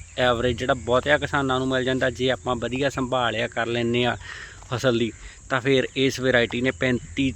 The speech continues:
ਤੋਂ ਛੱਤੀ ਕੁਇੰਟਲ ਤੱਕ ਝਾੜ, ਚੌਂਤੀ, ਪੈਂਤੀ, ਛੱਤੀ ਤੱਕ ਆਰਾਮ ਨਾਲ ਬਹੁਤਿਆਂ ਕਿਸਾਨਾਂ ਨੂੰ ਮਿਲਿਆ ਆ, ਜਿਹੜੇ ਇਸ ਖੇਤ, ਇਸ ਨੂੰ ਆਪਣੀ ਵੈਰਾਈਟੀ ਨੂੰ ਖੇਤ ਵਿੱਚ ਲਗਾਉਂਦੇ ਆ। ਸੋ ਵੈਰਾਈਟੀ ਬਹੁਤ ਵਧੀਆ ਹੈ,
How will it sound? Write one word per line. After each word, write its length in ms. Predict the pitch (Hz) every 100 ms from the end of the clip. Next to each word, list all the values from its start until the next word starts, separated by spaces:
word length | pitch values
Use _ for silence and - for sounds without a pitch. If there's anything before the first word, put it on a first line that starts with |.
| -
ਤੋਂ 180 | 123
ਛੱਤੀ 500 | 123 - 123 - 135 127
ਕੁਇੰਟਲ 400 | 131 120 120 113
ਤੱਕ 220 | 117 120
ਝਾੜ, 320 | 127 117 113
ਚੌਂਤੀ, 460 | - 127 117 - 135
ਪੈਂਤੀ, 320 | - 123 -
ਛੱਤੀ 300 | 123 127 135
ਤੱਕ 240 | 123 120 -
ਆਰਾਮ 420 | - 123 113 120
ਨਾਲ 160 | 135 131
ਬਹੁਤਿਆਂ 440 | 123 110 120 143 139
ਕਿਸਾਨਾਂ 360 | 123 120 113 123
ਨੂੰ 100 | 131
ਮਿਲਿਆ 380 | 117 113 110
ਆ, 60 | 117
ਜਿਹੜੇ 280 | 117 120 123
ਇਸ 120 | 117
ਖੇਤ, 240 | - 117 -
ਇਸ 220 | 117 113 143
ਨੂੰ 160 | 147
ਆਪਣੀ 280 | 131 127 123
ਵੈਰਾਈਟੀ 320 | 113 113 120
ਨੂੰ 80 | 120
ਖੇਤ 240 | - 117
ਵਿੱਚ 220 | 107 113 135
ਲਗਾਉਂਦੇ 440 | 139 123 113 107
ਆ। 60 | 90 - - - - - -
ਸੋ 120 | -
ਵੈਰਾਈਟੀ 420 | 160 139 127 127 165
ਬਹੁਤ 300 | 143 127 131
ਵਧੀਆ 320 | 131 131 143
ਹੈ, 180 | 151